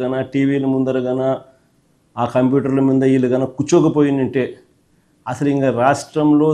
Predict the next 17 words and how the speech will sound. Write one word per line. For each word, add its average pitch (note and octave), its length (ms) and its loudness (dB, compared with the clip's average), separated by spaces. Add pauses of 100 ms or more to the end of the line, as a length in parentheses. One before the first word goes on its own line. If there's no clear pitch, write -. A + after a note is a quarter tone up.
(120)
తుఫాన్ D3+ 440 0
ఎఫెక్ట్ D3 380 -4
ఇంకా D3+ 140 0 (140)
ఏ D3+ 160 4
స్థాయిలో D#3 360 2 (120)
ఉండేది C#3+ 380 2
అని C3+ 160 -4
అంటే, C3+ 180 -4 (380)
వీళ్ళు D3+ 500 6
కాబట్టి E3+ 400 6
దాన్ని D3+ 200 -2
ఆపగలిగినారు A#2 680 -6 (2500)
అన్న B2 260 2
లెవెల్లో C3 340 2
బిల్డప్ A2+ 300 -8
ఇచ్చినారు. - 340 -20 (2750)
బిల్డప్లో C3+ 640 6